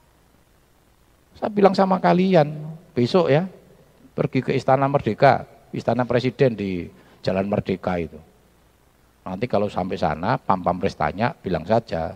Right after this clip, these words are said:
"Saya disuruh sama Pak Agus, pendeta saya, gembala G P D Siloam." Nah,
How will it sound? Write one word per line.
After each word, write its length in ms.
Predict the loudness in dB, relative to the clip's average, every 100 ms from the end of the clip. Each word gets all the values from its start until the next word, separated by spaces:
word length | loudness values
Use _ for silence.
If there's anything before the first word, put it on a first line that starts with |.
| -6
"Saya 160 | -4
disuruh 320 | -4 -8 -10
sama 320 | -10 -8 -8 -6
Pak 240 | -8 -8
Agus, 240 | -12 -14 -16 -20 _ _ _ _ _ _ _ _ -10
pendeta 400 | -8 -6 -4 -4
saya, 480 | -2 -2 -2 -6 -12 _ _ _ _ _
gembala 480 | -12 -6 -2 0 0
G 160 | -4 -8
P 80 |
D 160 | -6 -6
Siloam." 560 | -6 -6 -6 -8 -10 -20 _ _ _ _ _ _ _ _ _ _ _ _ _ -16
Nah, 320 | -14 -14 -16